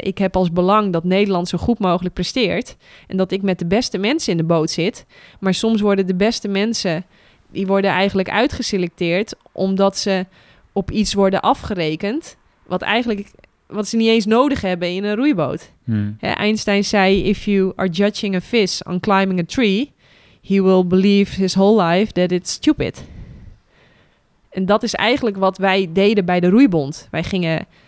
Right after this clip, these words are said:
Speaker 1: wij gingen testen op iets <laughs> wat, ja, dus daar zat frustratie van mij op. Ik accepteerde de situatie niet.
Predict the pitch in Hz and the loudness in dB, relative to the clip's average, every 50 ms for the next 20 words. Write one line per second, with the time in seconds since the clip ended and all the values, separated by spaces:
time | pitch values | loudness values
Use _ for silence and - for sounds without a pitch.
0 | _ _ _ - 185 175 196 196 185 175 - _ - 233 285 285 - - 330 359 | _ _ _ -4 -4 -2 0 0 0 0 0 _ 0 0 2 0 -2 -4 -4 -4
1 | 403 427 - - 190 185 - - 254 320 - - - - - - - - - - | -4 -6 -6 -8 -8 -8 -4 0 0 0 0 0 -2 -2 -2 -2 -4 -4 -4 -4
2 | - - - - - 180 - - - - - - 294 - - _ _ _ - - | -6 -6 -6 -6 -6 -8 -8 -10 -14 -14 -12 -10 -10 -12 -12 _ _ _ -2 0
3 | 214 226 - - - _ _ _ _ _ _ _ _ _ _ _ _ - 175 - | 0 0 0 -4 -16 _ _ _ _ _ _ _ _ _ _ _ _ -4 -2 -2
4 | 180 180 180 175 - 226 220 - 262 247 - - 233 - - - 233 269 339 - | 0 -2 -2 2 2 0 2 2 0 -2 0 -4 -6 -6 -2 0 2 2 2 0
5 | - 262 208 - 175 165 - - - 151 - 175 196 - 202 226 - - 214 - | -2 -4 -4 -4 -6 -6 -6 -6 -6 -6 -4 -4 -4 -2 -4 -4 -4 -6 -10 -6
6 | - 233 254 277 233 208 190 196 - 196 185 - 180 175 196 220 254 - - 185 | -4 -2 -2 -2 -2 -4 -4 -6 -6 -8 -8 -6 -2 -2 0 0 -2 -4 -6 -8
7 | 160 160 160 156 - - | -8 -8 -8 -10 -12 -18